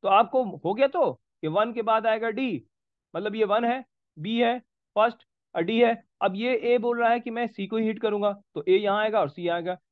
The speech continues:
ये आपको पेयरिंग से होगा। अब पेयरिंग कैसे होगा? On the basis of tips, ये भी होगा। तो आइए थोड़ा सा इसके बारे में जानकारी लेते हैं,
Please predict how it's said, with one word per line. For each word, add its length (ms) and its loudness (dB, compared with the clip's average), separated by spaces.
ये 200 2
आपको 360 2
पेयरिंग 440 -2
से 100 -4
होगा। 320 0
अब 160 -6
पेयरिंग 280 -2
कैसे 200 0
होगा? 320 0
On 100 -4
the 100 -4
basis 320 -8
of 80 -10
tips, 220 -4
ये 100 6
भी 120 4
होगा। 240 6
तो 60 -4
आइए 380 6
थोड़ा 280 2
सा 120 2
इसके 240 -2
बारे 180 2
में 120 -4
जानकारी 420 -2
लेते 200 -2
हैं, 120 -4